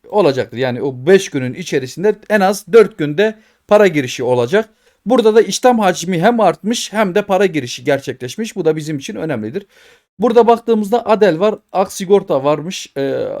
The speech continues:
Ak Merkez varmış, Alcatel varmış, Anadolu Sigorta, Arsan var. Arsan'a baktığımızda,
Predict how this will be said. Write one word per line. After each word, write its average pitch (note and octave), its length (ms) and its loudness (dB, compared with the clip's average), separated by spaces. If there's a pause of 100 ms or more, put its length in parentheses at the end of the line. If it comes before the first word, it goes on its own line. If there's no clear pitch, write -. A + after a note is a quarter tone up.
(100)
Ak F3+ 240 0
Merkez B2+ 540 -2
varmış, B2+ 400 -4
Alcatel E3 600 0
varmış, C3 300 -6
Anadolu E3+ 360 -4
Sigorta, D3+ 560 -6 (340)
Arsan F3 440 2
var. D3 180 -2
Arsan'a G#3 540 -2
baktığımızda, G3+ 800 0